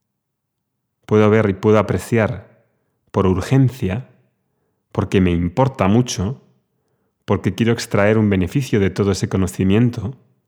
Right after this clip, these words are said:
no es por el conocimiento en sí. Como la filosofía, amor a la filosofía,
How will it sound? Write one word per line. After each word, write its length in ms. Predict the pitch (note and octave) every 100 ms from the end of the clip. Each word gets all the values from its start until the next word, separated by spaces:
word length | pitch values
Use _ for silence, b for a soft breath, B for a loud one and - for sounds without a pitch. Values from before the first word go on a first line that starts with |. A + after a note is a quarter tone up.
| _
no 180 | G2+ G2+
es 120 | G#2+
por 160 | - G2
el 100 | F#2
conocimiento 640 | F#2 F2+ G2+ F#2+ G2 F2+
en 80 | E2+
sí. 420 | - C3 - _ _ _ _ _ _ _ _ _ _ _ _ _ _ _ _ _ _ _ _ _ _
Como 200 | - G2+
la 100 | F2+
filosofía, 680 | - F2+ F2 F#2+ - A#2 F2
amor 260 | F#2 A2+
a 40 | B2
la 120 | A#2
filosofía, 760 | - A#2 - A#2 C#3 G2 C#3+